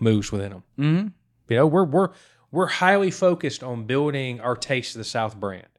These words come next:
Speaker 2: Mm-hmm.
Speaker 1: Okay? And we all believe in that brand. And I think we've had some recent data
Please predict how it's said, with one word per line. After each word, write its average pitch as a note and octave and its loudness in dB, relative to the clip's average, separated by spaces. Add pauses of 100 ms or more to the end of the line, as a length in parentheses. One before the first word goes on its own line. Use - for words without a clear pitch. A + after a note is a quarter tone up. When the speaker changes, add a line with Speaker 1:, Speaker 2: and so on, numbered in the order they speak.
(420)
Speaker 2:
Mm-hmm. A#2 -8 (280)
Speaker 1:
Okay? A#2+ -2 (340)
And C3 6
we C#3+ 0
all E3 6
believe D#3 2
in B2+ -4
that G#2+ -4
brand. A#2 -4 (280)
And C3+ 2
I C3+ 0
think C#3+ -4
we've C3+ -4
had C3+ -2
some B2+ -8
recent B2+ -6
data D3 4